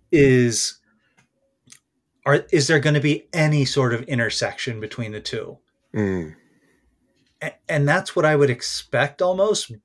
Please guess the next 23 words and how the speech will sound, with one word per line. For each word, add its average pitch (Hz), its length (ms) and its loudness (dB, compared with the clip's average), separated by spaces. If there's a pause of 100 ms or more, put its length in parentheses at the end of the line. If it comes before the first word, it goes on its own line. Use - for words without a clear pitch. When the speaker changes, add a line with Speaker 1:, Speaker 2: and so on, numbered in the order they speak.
(120)
Speaker 1:
by 120 220 2
the 165 120 0
timing 202 420 -2
of 220 140 -2
it. 254 240 -2 (800)
'Cause 143 180 0
otherwise 175 380 8
it's 143 160 2
just - 260 -2
tough - 280 0
for 131 120 -2
me, 131 220 2
I 120 80 4
think, 120 220 -4
having 127 300 0
the 117 80 -4
Bad 120 280 0
Batch 120 400 -4 (380)
leading 131 380 2
into 127 260 0
Mando, 117 680 -6 (760)
um, 110 600 -4 (800)
and, 131 420 4